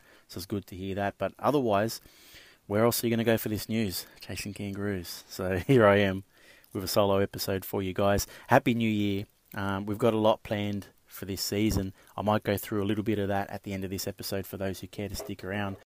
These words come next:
But let's go through a couple of the pointers from this World Cup. Um, for me, probably the most exciting international rugby league news story since the rise of Tonga. And, you know, we were pumped by the rise of Tonga a few years ago.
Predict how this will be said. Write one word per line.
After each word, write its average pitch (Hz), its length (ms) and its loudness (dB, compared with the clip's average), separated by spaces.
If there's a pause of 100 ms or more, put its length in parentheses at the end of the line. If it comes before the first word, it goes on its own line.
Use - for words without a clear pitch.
(160)
But 110 80 0
let's 156 140 0
go 196 140 0
through 180 220 0
a 143 60 0
couple 131 240 0
of 104 80 0
the 101 80 -4
pointers 101 400 -4
from 95 180 -8
this 95 180 -8
World 92 220 -6
Cup. 95 260 -4 (160)
Um, 98 300 -6
for - 160 -4
me, 117 440 2 (760)
probably 123 360 2
the 117 100 0
most 107 460 -4 (120)
exciting 101 720 -4 (380)
international 104 560 -8
rugby 101 240 -4
league 98 240 -4 (240)
news 101 260 -8
story 101 460 -4
since 98 320 -8
the 92 140 -8
rise 95 300 -4
of 90 140 -14
Tonga. 95 380 -10 (560)
And, 101 480 -6 (260)
you 110 120 -6
know, 98 120 -2
we 101 100 -2
were 101 60 -2
pumped 110 460 -2 (500)
by 98 160 -2
the 95 80 -4
rise 98 280 0
of 92 80 -10
Tonga 98 300 -4
a 95 60 -4
few 92 160 -8
years 92 240 -4
ago. 95 320 -6